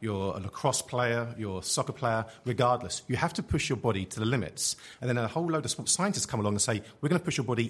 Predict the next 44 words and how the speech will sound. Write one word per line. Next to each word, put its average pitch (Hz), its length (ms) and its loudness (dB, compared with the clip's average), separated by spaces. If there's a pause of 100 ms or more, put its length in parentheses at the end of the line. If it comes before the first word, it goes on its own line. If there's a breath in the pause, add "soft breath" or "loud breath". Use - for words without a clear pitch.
even 117 160 2
further." 104 480 0 (240 loud breath)
And 107 80 -8
then 131 80 2
a 120 60 2
whole 143 120 0
load 139 140 0
of 120 60 -2
technology 175 400 -2
companies 107 360 -2
come 110 160 -2
along 101 120 2
and 101 80 0
say, 117 100 0
"Well, 131 180 2
we're 131 60 -2
gonna 117 240 -2 (200 loud breath)
take - 360 -6
biometric 147 440 2
measurements, 120 440 4
we're 131 120 2
gonna 127 100 0
push 143 140 -2
your 113 80 -4
body 123 240 2 (160 loud breath)
even 175 260 6
further 156 340 2
to - 80 -4
the 123 60 -6
point 185 320 0
where 131 100 4
we 123 120 -2
can 143 140 -2
work 160 220 2
out 117 220 -2 (260 loud breath)
what's 185 220 0
the 233 80 4
point - 260 0
at 139 60 -4
which - 180 -2
you 135 80 2
break 131 460 0
your 123 120 4
body. 113 460 0